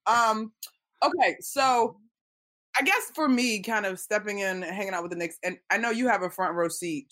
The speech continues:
to the X's and O's, the grind of travel. What you've seen going into year two in this role, Angel, what do,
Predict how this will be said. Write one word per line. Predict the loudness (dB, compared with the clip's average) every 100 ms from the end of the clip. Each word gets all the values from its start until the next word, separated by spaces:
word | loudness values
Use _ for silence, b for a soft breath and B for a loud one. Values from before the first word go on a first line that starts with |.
| -6
to | -4 -2
the | 0 0
X's | 0 -2 -4
and | -2
O's, | 0 0 -2 -6
the | -6
grind | -4 0 0 0
of | -4
travel. | -2 0 2 0 -8 -10 _ _ _ _ _ _ _
What | 0 2 2
you've | 0
seen | 0 0 0
going | 0 0 -2
into | -6 -6
year | -2 -2
two | -2 -4 -4 -6 -6
in | -4
this | -4 -4
role, | -4 -4
Angel, | -4 -6 -6
what | -8 0 2 2 -2
do, | -2 0 0 -2 -4